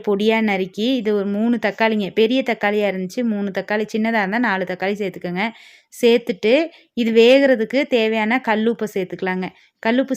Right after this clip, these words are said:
சேர்த்துட்டு இதை அப்படியே நல்லா வணக்கி கொடுக்கலாம். ஒரு மூடி போட்டு கொஞ்ச நேரம் வச்சிருந்தோம்னா தக்காளி நல்லா நீர் விட்டு மைய வெந்து வந்துரும். அப்பதான் இந்த கிரே-, இந்த கிரேவிக்கு டேஸ்ட் நல்லா இருக்குங்க. இப்போ பாருங்க, ஒரு கொஞ்ச நேரம் வெந்திருக்குது.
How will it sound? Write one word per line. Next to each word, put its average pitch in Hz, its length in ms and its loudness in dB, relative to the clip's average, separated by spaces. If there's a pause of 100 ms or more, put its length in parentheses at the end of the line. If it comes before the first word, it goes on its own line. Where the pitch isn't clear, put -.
சேர்த்துட்டு 214 560 0
இதை 196 200 -4
அப்படியே 202 400 -2
நல்லா 202 280 0
வணக்கி 190 340 -4
கொடுக்கலாம். 190 500 -2
ஒரு 220 180 0
மூடி 254 340 2
போட்டு 226 300 -2
கொஞ்ச 214 200 -2
நேரம் 214 240 -2
வச்சிருந்தோம்னா 202 520 -4
தக்காளி 220 380 0
நல்லா 202 360 -2
நீர் 208 320 -4
விட்டு 202 280 -2
மைய 202 320 -2
வெந்து 180 360 -6
வந்துரும். 196 340 -4 (480)
அப்பதான் 233 360 0
இந்த 285 160 2
கிரே-, 202 280 0
இந்த 190 420 0
கிரேவிக்கு 214 580 -2
டேஸ்ட் 214 340 0
நல்லா 185 320 -4
இருக்குங்க. 180 340 -6 (400)
இப்போ 214 240 -2
பாருங்க, 214 520 -2
ஒரு 202 140 -6
கொஞ்ச 202 200 -4
நேரம் 202 240 -4
வெந்திருக்குது. 190 500 -4